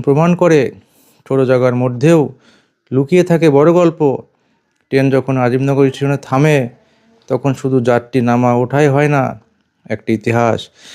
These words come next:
একটা জনপদ আর মানুষের জীবনে নতুন করে গল্প চলতে থাকে। ভিডিওটি কেমন লাগলো কমেন্ট করে জানাবেন। পরবর্তীতে দেখা হবে অন্য কোনো রেল স্টেশনের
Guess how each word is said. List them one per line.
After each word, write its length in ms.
একটা 260
জনপদ 600
আর 220
মানুষের 500
জীবনে 360
নতুন 340
করে 200
গল্প 300
চলতে 340
থাকে। 340
ভিডিওটি 540
কেমন 320
লাগলো 360
কমেন্ট 320
করে 160
জানাবেন। 420
পরবর্তীতে 540
দেখা 180
হবে 280
অন্য 240
কোনো 240
রেল 220
স্টেশনের 540